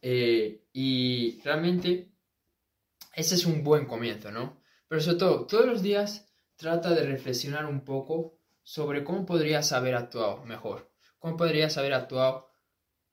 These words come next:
con más inteligencia emocional, cómo podrías haber actuado con más tranquilidad, cómo podrías haber hecho una mejor gestión de tus emociones. Haz, haz, haz ese ejercicio durante cinco minutos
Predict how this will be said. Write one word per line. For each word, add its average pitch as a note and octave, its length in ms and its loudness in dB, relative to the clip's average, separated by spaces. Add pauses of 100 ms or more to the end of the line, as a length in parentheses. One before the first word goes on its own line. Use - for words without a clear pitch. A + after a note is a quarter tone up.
(440)
con C3 220 -4
más D3 220 0
inteligencia A#2+ 520 -2
emocional, A2 520 -10
cómo D3+ 160 -8
podrías C#3+ 380 -2
haber B2+ 180 2
actuado A#2+ 640 -4
con A#2 140 -10
más B2 180 -6
tranquilidad, A#2 600 -2 (240)
cómo D3+ 200 -6
podrías C#3 420 0
haber B2+ 160 2
hecho B2+ 400 -2
una A#2+ 160 -4
mejor A#2+ 340 -6
gestión A#2 360 -6
de A#2 80 -4
tus A#2 260 -12
emociones. G#2 680 -12 (440)
Haz, C#3+ 300 -6
haz, D3+ 200 -4 (220)
haz D3+ 180 -4
ese F#3 200 0
ejercicio D#3+ 440 -4
durante B2+ 360 -2
cinco E3+ 240 -6
minutos D#3 640 -6